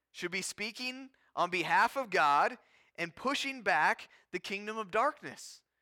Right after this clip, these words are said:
Wherever it happens in our lives and in the lives of the people around us, that's our role. That,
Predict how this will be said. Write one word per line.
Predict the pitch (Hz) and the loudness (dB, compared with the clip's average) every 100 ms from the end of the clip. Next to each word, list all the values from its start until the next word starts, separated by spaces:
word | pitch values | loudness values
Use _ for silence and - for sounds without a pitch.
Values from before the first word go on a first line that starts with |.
| _ - | _ -6
Wherever | 180 190 226 254 254 | -2 2 2 4 4
it | 233 | 2
happens | 208 226 - 214 190 - _ _ | 2 0 0 -4 -4 -10 _ _
in | 170 180 | -2 4
our | 185 | 4
lives | 185 185 220 254 214 | 6 6 6 4 2
and | 185 | -4
in | |
the | 180 | -2
lives | 175 190 196 | 2 2 2
of | 175 | -2
the | |
people | - 202 185 | -10 -10 -4
around | 180 180 208 233 | -2 0 0 0
us, | 233 - - | -4 -6 -6
that's | - 233 - | 0 0 2
our | 254 240 | 2 2
role. | 208 233 277 269 185 | 2 0 0 2 2
That, | 185 214 | 2 0